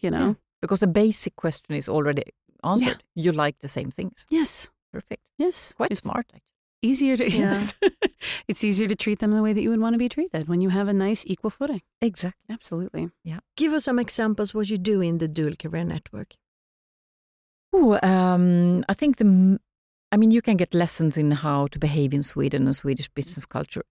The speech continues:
Speaker 2: everywhere. But what we have is a group of people from all countries, from countries all over the world, uh,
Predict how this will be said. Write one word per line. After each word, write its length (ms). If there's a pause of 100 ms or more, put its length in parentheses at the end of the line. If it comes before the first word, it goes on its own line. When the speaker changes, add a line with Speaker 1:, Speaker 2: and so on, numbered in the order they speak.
(160)
Speaker 2:
everywhere. 540
But 200
what 200
we 120
have 540
is 140
a 80
group 260 (100)
of 200
people 440 (140)
from 300 (520)
all 200
countries, 600
from 160
countries 400
all 180
over 120
the 100
world, 320 (680)
uh, 320